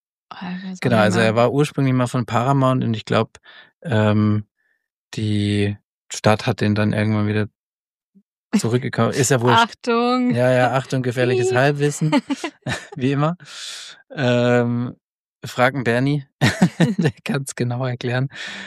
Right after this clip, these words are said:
Speaker 2: Auf jeden Fall, es hat alles dort schon so ein bisschen auch so einen
Speaker 1: So ein Ami-Touch.
Speaker 2: amerikanischen Touch. Genau.
Speaker 1: Ja.
Speaker 2: Und dementsprechend auch dies-,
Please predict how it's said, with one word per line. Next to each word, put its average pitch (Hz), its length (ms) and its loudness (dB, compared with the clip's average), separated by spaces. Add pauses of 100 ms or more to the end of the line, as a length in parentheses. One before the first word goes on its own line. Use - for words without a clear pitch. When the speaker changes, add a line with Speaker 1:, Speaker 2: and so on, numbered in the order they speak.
(260)
Speaker 2:
Auf 117 220 0
jeden 123 240 2
Fall, 123 320 2
es - 180 -6
hat 127 280 -2
alles 131 260 -4
dort 117 280 0
schon 120 200 -2
so 113 60 -2
ein 110 120 -2
bisschen 151 360 -2
auch 117 140 -4
so - 140 -6
einen 110 280 -2 (400)
Speaker 1:
So - 140 -6
ein 101 120 0
Ami-Touch. 190 80 2 (240)
Speaker 2:
amerikanischen 170 560 0
Touch. - 540 -4 (160)
Genau. 120 300 2
Speaker 1:
Ja. 92 40 -8 (300)
Speaker 2:
Und 120 180 -6
dementsprechend 127 640 2
auch 123 140 0
dies-, - 260 -8